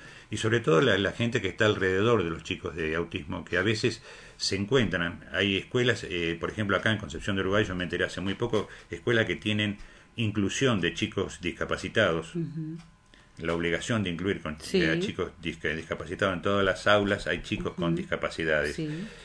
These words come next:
Speaker 1: Y cuando tocan chicos con autismos,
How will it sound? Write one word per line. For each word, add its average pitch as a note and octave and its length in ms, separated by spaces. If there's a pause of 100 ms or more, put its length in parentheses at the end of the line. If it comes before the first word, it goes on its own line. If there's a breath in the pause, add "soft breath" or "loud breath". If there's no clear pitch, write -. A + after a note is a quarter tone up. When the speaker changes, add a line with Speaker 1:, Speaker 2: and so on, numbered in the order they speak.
(260 loud breath)
Speaker 1:
Y F#2 840 (160)
cuando G2 340
tocan A#2 400
chicos A2+ 280
con G#2 200
autismos, F#2+ 600